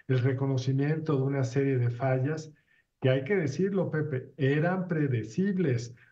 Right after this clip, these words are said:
Cuando se canceló el Seguro Popular y se arrancó sin plan alguno el insabi,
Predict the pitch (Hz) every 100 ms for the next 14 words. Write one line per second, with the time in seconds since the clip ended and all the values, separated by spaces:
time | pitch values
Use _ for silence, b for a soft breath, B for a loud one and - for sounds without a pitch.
0 | _ 135 135 131 135 123 131 123 131 131
1 | 151 170 160 143 143 156 - 135 123 123
2 | 131 143 147 B B _ 127 - 131 127
3 | 127 127 151 147 135 123 139 147 143 127
4 | 135 147 147 120 113 113 - 147 135 156